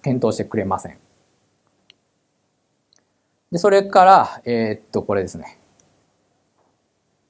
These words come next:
えーっと、十六エスと、えー、コックスツーを分けて、二回に分けて入力したので、あの、それぞれ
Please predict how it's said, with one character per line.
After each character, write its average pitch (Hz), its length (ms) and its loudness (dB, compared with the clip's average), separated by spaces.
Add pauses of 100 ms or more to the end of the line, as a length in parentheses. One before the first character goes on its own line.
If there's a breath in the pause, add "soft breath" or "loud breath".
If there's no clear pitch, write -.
(200)
え - 20 -6
ー 117 280 -2
っ - 20 -20
と、 104 420 -6 (500)
十 240 200 2
六 247 240 4
エ 254 80 4
ス 254 160 -10
と、 170 460 4
え 120 140 -4
ー、 110 40 -6
コ 160 120 2
ッ 156 80 -2
ク 156 100 2
ス 156 60 -14
ツ - 140 -2
ー 139 80 4
を 127 200 4
分 139 220 4
け 196 40 -4
て、 151 300 4
二 143 160 -2
回 175 180 4
に 123 60 -4
分 117 100 -2
け 139 140 -2
て 107 380 -2
入 139 140 0
力 131 160 0
し - 40 -8
た 139 80 0
の 104 100 -2
で、 107 300 -2
あ 110 180 0
の、 95 300 -6 (560)
そ 226 140 4
れ 262 60 6
ぞ 247 120 6
れ 143 340 0